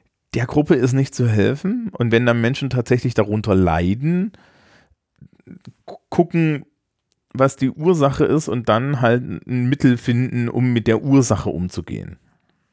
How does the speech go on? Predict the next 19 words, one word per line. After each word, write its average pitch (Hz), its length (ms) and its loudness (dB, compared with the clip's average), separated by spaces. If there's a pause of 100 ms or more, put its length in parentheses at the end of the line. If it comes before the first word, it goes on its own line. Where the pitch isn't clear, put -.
(340)
Ja, 95 280 -2 (680)
und 113 320 -2 (180)
sich 123 160 0
dann 127 200 4
eine 123 120 4
Struktur 131 520 0
auszu-, 117 360 2 (160)
äh, 98 300 -2 (200)
auszudenken, 113 1160 -2
mit 110 280 -4
der 101 140 4
man 120 240 2
die 117 140 -2
Ursache 120 500 2
so 104 120 0
ein 98 120 -2
bisschen 92 560 0 (240)
mitigieren 98 680 2
kann. 67 300 -6